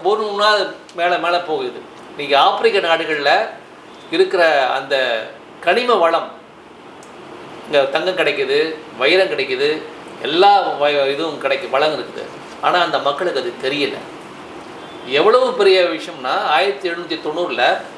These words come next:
ஆஹ், நார்த் கரோலினால நடந்த ஒரு சம்பவம் சொல்லுவாங்க. அங்க ஒரு பையன் வந்து, பன்னிரெண்டு வயசு பையன் வந்து, ஆஹ், கொர்னாட் ரீன் அந்த பையன் பேரு. அவன் என்ன பண்றான்னா வந்து, அவங்க நிலத்துல ஒரு ஓடை போகுது, அந்த ஓடையில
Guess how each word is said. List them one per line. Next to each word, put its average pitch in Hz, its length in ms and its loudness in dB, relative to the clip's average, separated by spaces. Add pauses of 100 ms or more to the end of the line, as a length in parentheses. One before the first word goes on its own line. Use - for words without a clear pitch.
(500)
ஆஹ், 123 540 2
நார்த் 175 340 2
கரோலினால 160 480 0
நடந்த 156 300 -2
ஒரு 131 100 -4
சம்பவம் 151 320 -2
சொல்லுவாங்க. 127 320 -2 (1160)
அங்க 185 240 4
ஒரு 175 140 4
பையன் 220 340 4
வந்து, 190 180 0
பன்னிரெண்டு 185 380 -2
வயசு 160 240 -2
பையன் 180 340 2
வந்து, 143 560 -2 (460)
ஆஹ், 117 420 0
கொர்னாட் 185 440 4
ரீன் 147 480 -6
அந்த - 180 -12
பையன் 135 300 -4
பேரு. 104 200 -6 (640)
அவன் 147 140 4
என்ன 208 140 4
பண்றான்னா 196 480 2
வந்து, 180 420 0
அவங்க 151 360 0
நிலத்துல 151 560 0 (520)
ஒரு 139 500 0
ஓடை 175 220 4
போகுது, 135 360 -4
அந்த 196 140 -2
ஓடையில 175 360 2